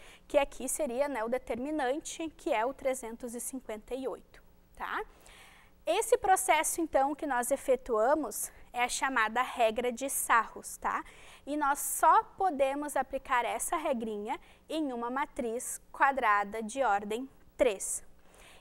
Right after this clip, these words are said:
Existem determinantes pra calcular, né, de uma matriz de ordem quatro, de ordem cinco, existem regras específicas, mas, pra nós, o mais importante que a gente precisa conhecer até o momento é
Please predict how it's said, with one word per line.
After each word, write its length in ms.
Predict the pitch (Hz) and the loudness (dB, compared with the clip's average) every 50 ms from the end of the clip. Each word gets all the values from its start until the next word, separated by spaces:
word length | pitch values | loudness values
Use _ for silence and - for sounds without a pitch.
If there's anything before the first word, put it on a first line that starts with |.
| _ - | _ 2
Existem 760 | 277 302 311 277 233 - 294 339 427 415 - - 466 453 403 | 4 4 4 2 0 0 2 2 2 0 0 0 0 0 0
determinantes 1160 | 370 359 - 349 294 294 294 277 262 240 226 233 262 302 320 - - - 214 - - - - - _ - - | 0 0 0 0 0 0 -2 -2 0 0 2 2 0 0 -4 -6 -4 -6 -4 -4 -6 -8 -10 -14 _ -10 -6
pra 140 | - 240 | -4 -4
calcular, 600 | 240 - 254 233 233 - 285 262 226 214 220 247 | -2 0 0 0 0 0 -2 0 2 2 2 0
né, 320 | 262 247 214 214 226 254 - - - - | 0 -2 -4 -4 -6 -8 -10 -14 -18 -14
de 100 | - 247 | -10 -8
uma 120 | 233 226 | -6 -6
matriz 460 | 226 226 233 226 - - 233 233 220 - | -4 -6 -8 -8 -8 -8 -6 -6 -6 -4
de 120 | - 233 | -4 -2
ordem 320 | 220 220 220 226 226 214 | -2 -2 -4 -6 -8 -12
quatro, 520 | - - - 247 254 294 311 - - - 226 | -12 -2 2 4 4 4 4 0 -4 -12 -10
de 120 | 202 - | -6 -4
ordem 260 | 214 214 208 202 202 | -4 -4 -4 -6 -8
cinco, 500 | - - - - 254 320 330 - - 226 - - - - - - - _ _ _ _ - - - - - | -8 -8 -6 -6 -6 -6 -6 -8 -10 -14 -14 -16 -20 -20 -20 -20 -20 _ _ _ _ -20 -20 -14 -6 -4
existem 720 | 302 302 233 - - 226 247 294 330 - - - 269 254 | -2 -2 -2 -4 -6 -6 -4 -4 -4 -6 -6 -8 -8 -8
regras 500 | 226 214 208 202 202 220 233 240 233 233 | -8 -8 -8 -8 -8 -6 -8 -6 -6 -6
específicas, 880 | 226 - - - 247 - - - 214 196 - - - - - - - | -8 -6 -6 -4 -4 -4 -4 -6 -8 -8 -10 -12 -12 -12 -10 -8 -6
mas, 640 | 247 240 254 269 285 311 392 415 - - - - - - - - | -4 0 2 4 6 6 4 2 -2 -6 -8 -10 -12 -18 -8 -2
pra 160 | - 277 302 | 0 2 2
nós, 400 | 330 320 269 233 233 285 - - | 2 2 2 2 2 0 -2 -4
o 40 | 262 | -6
mais 300 | 247 247 240 262 - - | -4 -4 -4 -4 -4 -2
importante 880 | 349 320 - - - - 285 269 - - - 240 240 302 392 403 - | -2 -2 -4 -2 0 2 2 2 0 0 0 2 2 2 0 -2 -2
que 80 | - 330 | -4 -4
a 40 | 294 | -4
gente 220 | 285 277 - - | -4 -4 -6 -8
precisa 500 | - 277 262 - - 254 240 240 262 247 - - - - - - - - | -10 -10 -8 -6 -6 -6 -4 -2 -4 -4 -4 -8 -20 -20 -20 -20 -20 2
conhecer 500 | - - 330 359 392 403 381 - - 320 | 6 8 8 8 8 4 -2 -2 0 2
até 360 | 269 277 285 - - 302 247 | 4 4 2 2 2 2 2
o 80 | 254 269 | 2 2
momento 560 | 302 349 370 339 302 247 240 254 - - 330 | 2 0 0 0 -2 -4 -6 -10 -6 -2 0
é 220 | 311 254 233 277 | 2 2 2 0